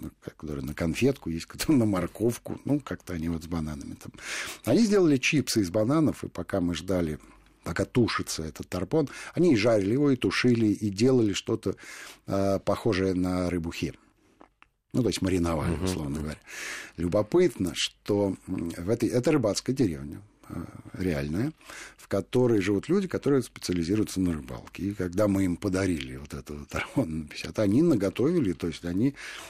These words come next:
Speaker 1: его расчленили и растащили, значит, по своим домам. Ну и, видимо, мы просто накормили, мы решили, э, продовольственную проблему в этой деревне.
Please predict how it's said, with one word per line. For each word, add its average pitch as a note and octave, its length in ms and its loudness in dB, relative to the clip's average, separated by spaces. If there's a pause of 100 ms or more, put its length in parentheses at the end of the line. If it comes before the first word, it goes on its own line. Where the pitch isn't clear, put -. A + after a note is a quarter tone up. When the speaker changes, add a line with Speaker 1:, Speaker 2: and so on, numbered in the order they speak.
(120)
Speaker 1:
его G2 260 4
расчленили G2+ 800 0 (320)
и D3 120 6
растащили, C3+ 720 2
значит, F#2 320 0
по - 80 -6
своим A2+ 420 0
домам. E2+ 520 -2 (540)
Ну E2 200 0
и, G2 100 6
видимо, G#2+ 420 4
мы G2+ 180 4
просто G2+ 400 0
накормили, A#2+ 760 2
мы G#2 220 2
решили, C#3+ 500 -4 (680)
э, G#2 220 4
продовольственную B2+ 540 2
проблему E3+ 460 0
в C#2+ 60 -6
этой C#2+ 180 -8
деревне. C2+ 320 -10